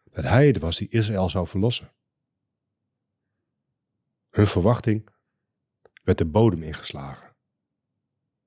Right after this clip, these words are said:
Hun hoop vervloog met zijn sterven.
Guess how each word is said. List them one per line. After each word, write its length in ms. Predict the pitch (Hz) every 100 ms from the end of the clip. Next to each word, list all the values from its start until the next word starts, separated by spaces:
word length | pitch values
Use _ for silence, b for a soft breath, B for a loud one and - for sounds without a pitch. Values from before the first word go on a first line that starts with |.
| _ _ _ _ _
Hun 180 | - 87
hoop 240 | 73 107
vervloog 600 | - - - 104 110 117
met 140 | 92 90
zijn 160 | 95
sterven. 440 | 92 82 69 -